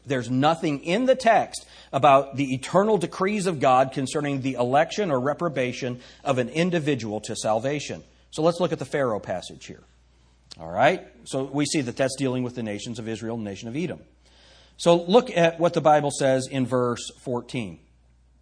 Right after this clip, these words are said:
"What shall we say then? Is there unrighteousness with God? God forbid.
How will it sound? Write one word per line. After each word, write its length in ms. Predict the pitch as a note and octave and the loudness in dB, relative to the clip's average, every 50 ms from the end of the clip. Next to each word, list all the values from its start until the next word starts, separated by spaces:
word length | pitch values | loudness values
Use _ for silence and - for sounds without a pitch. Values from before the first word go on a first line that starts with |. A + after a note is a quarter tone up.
| _ _ _ _ _ _ _ _ _ _ _ | _ _ _ _ _ _ _ _ _ _ _
"What 220 | - D#3 A#3 B3 | 2 2 2 2
shall 200 | F#3+ - A3 G#3 | 4 4 4 4
we 160 | F#3 E3 D3+ C#3 | 6 4 2 2
say 320 | - - F#3 F3 E3 C#3+ | 2 0 0 0 0 0
then? 400 | A#2 A2 F#2 F2 F#2 G#2+ B2 A#2+ _ _ _ _ _ _ | -2 -6 -8 -10 -10 -14 -16 -18 _ _ _ _ _ _
Is 160 | - F3+ F#3 - | 2 2 2 6
there 180 | F#3+ F3 E3 E3+ | 4 4 6 6
unrighteousness 920 | F#3 G3 G3 F3+ E3+ D#3 D#3+ E3+ E3 - F#3+ F3 - - F3+ F3 E3 - | 4 4 4 6 6 6 6 6 2 -4 -4 -4 -4 -4 -4 -4 -2 -4
with 160 | D#3 C#3+ - | -6 -6 -2
God? 340 | - C#3 C3+ C#3 D#3+ D#3 A2+ | 2 2 2 2 2 0 0
God 240 | D3 C#3+ C#3+ C#3 - | 2 2 2 2 -2
forbid. 460 | - C#3 B2+ F3 F3 A#2 D#2+ - - | -6 -6 -4 -4 -4 -4 -6 -8 -14